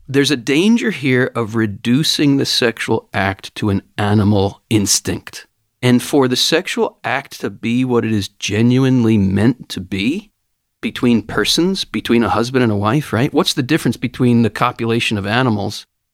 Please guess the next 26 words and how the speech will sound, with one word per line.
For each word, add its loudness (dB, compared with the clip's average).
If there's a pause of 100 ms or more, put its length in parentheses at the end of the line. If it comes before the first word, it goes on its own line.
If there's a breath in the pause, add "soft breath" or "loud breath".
(440)
and -2
the -2
love 0
making -4
of -6
a -2
husband -2
and -2
a -2
wife? -4
Well, -4
it's -6
precisely -2
the -2
love. -2 (640 soft breath)
And -2
the 0
love 0
comes, 0 (880)
if -20
it's -18
genuinely -2
love, -6
it -16
comes -2
from -2